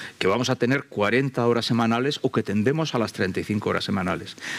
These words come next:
Es decir, el ocio forma cada vez más parte de nuestras vidas. El disfrute. La humanización. Se ha hablado durante toda la mañana, y esto lo voy a poner en valor, Sonia, porque todos, absolutamente todos,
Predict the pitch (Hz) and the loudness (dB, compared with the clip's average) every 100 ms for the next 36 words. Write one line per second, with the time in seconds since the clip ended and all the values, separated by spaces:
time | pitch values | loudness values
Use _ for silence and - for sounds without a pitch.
0 | - 127 127 139 - 110 117 220 - 110 | 0 0 2 0 0 2 2 2 -2 -8
1 | 82 - - - _ - - 214 185 110 | -8 -12 -20 -20 _ -6 0 0 0 -4
2 | - 113 110 117 165 131 127 120 - 127 | -2 -2 0 0 0 0 -2 -2 -2 -2
3 | 131 123 110 110 104 98 95 95 87 - | 0 0 2 2 0 -6 -4 -6 -8 -14
4 | - - - - - - 127 110 104 - | -18 -20 -20 -20 -20 -2 0 2 0 0
5 | 143 139 - - - _ - - - - | 0 -2 -4 -16 -20 _ -20 -20 -20 -20
6 | - - - - - - - - - - | -20 -20 -20 -20 -20 -20 -20 -20 -20 -18
7 | - - - 143 156 160 147 147 135 123 | -18 -6 -2 0 0 -2 -4 -6 -6 -6
8 | 123 139 - - _ _ _ _ - - | -4 -4 -4 -12 _ _ _ _ -20 -20
9 | - - 165 175 196 190 151 120 113 123 | -8 0 0 0 -2 -2 0 0 0 0
10 | 175 180 156 156 117 95 139 147 160 143 | 0 0 -2 0 0 2 0 2 2 0
11 | 143 127 123 117 117 127 - 139 139 156 | 0 2 2 2 2 2 2 0 2 0
12 | - 117 107 104 - - 233 131 85 - | -4 -4 -2 -6 -4 -2 -2 -4 -10 -14
13 | - - - 131 - 139 196 190 190 190 | -16 -20 -4 -4 -2 0 2 0 -2 0
14 | 143 - 165 90 - | 0 2 -2 -4 -18